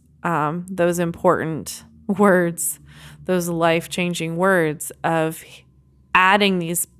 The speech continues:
pieces to a, a meal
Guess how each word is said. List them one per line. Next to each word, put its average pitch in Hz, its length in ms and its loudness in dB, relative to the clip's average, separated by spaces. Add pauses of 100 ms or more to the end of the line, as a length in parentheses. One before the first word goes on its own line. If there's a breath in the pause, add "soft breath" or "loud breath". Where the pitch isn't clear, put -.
pieces 170 800 0 (480 loud breath)
to 190 640 4 (400)
a, 180 320 4
a 170 120 6
meal 208 640 4